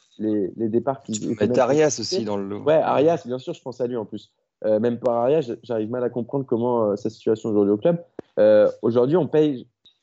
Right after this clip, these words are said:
Speaker 1: est-ce qu'on paye une gestion catastrophique du stade depuis un an ?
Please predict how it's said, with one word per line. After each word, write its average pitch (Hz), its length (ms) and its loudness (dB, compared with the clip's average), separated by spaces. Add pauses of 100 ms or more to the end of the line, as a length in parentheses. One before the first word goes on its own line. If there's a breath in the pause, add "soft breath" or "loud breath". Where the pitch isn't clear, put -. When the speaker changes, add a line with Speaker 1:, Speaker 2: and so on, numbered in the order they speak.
(120)
Speaker 1:
est-ce 104 100 -20
qu'on 120 120 -6
paye 143 160 2
une 117 160 -2
gestion 117 280 -6
catastrophique 123 640 -4
du 117 120 -2
stade 147 260 0
depuis 120 240 -4
un 185 100 -2
an ? 247 140 -6